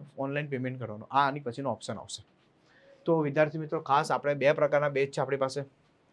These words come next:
આઈ બી પી એસ ક્લર્કના એક બેચ છે જે beginner to banker છે, આ સ્માર્ટ કોર્સ છે, આ કમ્પ્લીટ રેકોર્ડેડ બેચ છે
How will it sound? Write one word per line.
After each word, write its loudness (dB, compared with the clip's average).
આઈ -4
બી 0
પી -2
એસ -2
ક્લર્કના -2
એક 0
બેચ 2
છે -2
જે 0
beginner -2
to -2
banker 0
છે, -4
આ -4
સ્માર્ટ 2
કોર્સ -6
છે, -2
આ -4
કમ્પ્લીટ -4
રેકોર્ડેડ 4
બેચ 0
છે -2